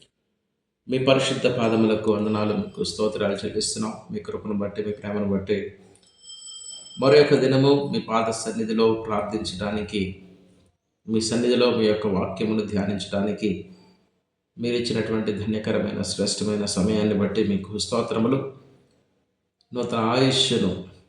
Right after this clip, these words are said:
నూతన దినములోనికి మమ్మల్ని ప్రవేశపెట్టినందులకే మీకు వందనాలు చెల్లిస్తూ, ఈ వాక్య భాగము ద్వారా మీరే మాతో మాట్లాడమని, మాకు బోధించమని యేసు నామములో అడిగి వేడుకుంటున్నాము తండ్రి. ఆమేన్. క్రీస్తునందు ప్రియమైనటువంటి,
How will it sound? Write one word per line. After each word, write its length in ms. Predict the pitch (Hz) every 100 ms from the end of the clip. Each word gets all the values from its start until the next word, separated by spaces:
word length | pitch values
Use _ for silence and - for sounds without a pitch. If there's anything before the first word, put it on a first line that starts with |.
| - - -
నూతన 280 | 117 113 107
దినములోనికి 640 | 113 123 120 120 117 -
మమ్మల్ని 300 | 110 107 101
ప్రవేశపెట్టినందులకే 1000 | 113 113 117 - 113 107 113 120 113 131
మీకు 260 | 120 110 107
వందనాలు 300 | 104 95 95
చెల్లిస్తూ, 540 | 107 101 104 - 98 - - _ _ _ _ _ _ -
ఈ 80 | 110
వాక్య 380 | 117 127 - 120
భాగము 360 | 113 110 110
ద్వారా 500 | 104 110 113 120 - -
మీరే 220 | 110 110
మాతో 300 | 107 101 104
మాట్లాడమని, 680 | 104 104 - 120 113 113 127
మాకు 240 | 110 95 92
బోధించమని 720 | 98 107 107 - 95 92 90
యేసు 320 | 98 113 107 113
నామములో 420 | 107 104 104 104
అడిగి 200 | 98 101
వేడుకుంటున్నాము 600 | 101 98 98 - 95 98
తండ్రి. 420 | 95 90 90 90 - - -
ఆమేన్. 280 | 98 104 98 - - - - - - - - - - -
క్రీస్తునందు 540 | 247 - 175 139 143
ప్రియమైనటువంటి, 960 | 139 135 135 127 127 - 127 120 113